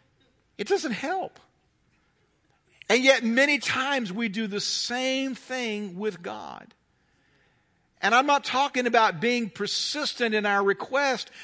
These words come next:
I'm talking about the fear that we're not being heard. See, that becomes a relational issue then. Hmm.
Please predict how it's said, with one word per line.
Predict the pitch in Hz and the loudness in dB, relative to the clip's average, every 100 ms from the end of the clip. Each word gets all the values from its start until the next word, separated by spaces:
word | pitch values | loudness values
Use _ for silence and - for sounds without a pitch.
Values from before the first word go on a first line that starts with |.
| - - | -20 0
I'm | 220 277 | 4 4
talking | 254 254 233 226 226 | 4 4 4 2 0
about | 214 226 220 - | 4 6 6 0
the | 196 | -8
fear | - 254 277 254 | -4 0 2 4
that | 214 214 190 | 4 4 0
we're | 196 240 | 2 4
not | 233 220 175 | 4 4 2
being | 208 202 185 | 0 0 -2
heard. | 147 - 220 185 127 90 80 _ _ _ _ _ _ _ _ _ _ _ _ _ _ _ _ _ _ _ _ _ | -6 -6 -4 -4 -6 -10 -16 _ _ _ _ _ _ _ _ _ _ _ _ _ _ _ _ _ _ _ _ _
See, | - 170 | -4 2
that | 226 202 | 2 0
becomes | 190 208 202 151 | -2 -2 -2 -2
a | |
relational | 170 165 170 226 208 - 151 131 | -2 0 0 -2 -4 -6 -6 -6
issue | 117 - 113 | -8 -10 -12
then. | 92 87 64 _ _ _ _ _ _ _ _ _ _ _ _ _ _ _ _ _ - | -12 -16 -20 _ _ _ _ _ _ _ _ _ _ _ _ _ _ _ _ _ -12
Hmm. | 131 | -10